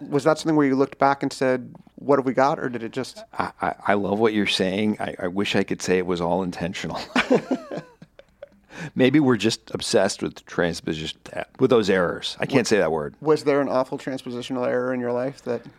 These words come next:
Speaker 2: I, I am a transpositional error.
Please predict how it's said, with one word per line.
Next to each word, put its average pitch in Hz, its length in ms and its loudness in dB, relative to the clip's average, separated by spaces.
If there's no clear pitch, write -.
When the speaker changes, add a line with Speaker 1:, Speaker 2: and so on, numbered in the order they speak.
Speaker 2:
I, 85 220 -6
I 90 120 -4
am 101 240 -2
a 87 60 -4
transpositional 76 800 -6
error. - 460 0